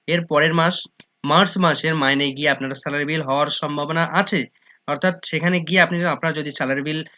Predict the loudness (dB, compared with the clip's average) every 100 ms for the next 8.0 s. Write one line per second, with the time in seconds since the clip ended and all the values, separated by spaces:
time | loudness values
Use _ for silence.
0 | _ -10 0 2 2 0 -4 -4 -4 -2
1 | 0 0 0 0 0 -2 -2 -8 -8 -6
2 | -6 -8 _ _ _ _ _ 0 4 4
3 | 2 0 2 4 4 2 4 4 4 2
4 | 2 2 0 2 2 -2 -8 -2 0 0
5 | 0 2 2 2 -2 -12 -20 _ 0 4
6 | 4 2 -4 _ 4 4 4 2 2 2
7 | 2 4 4 4 2 0 -2 0 0 0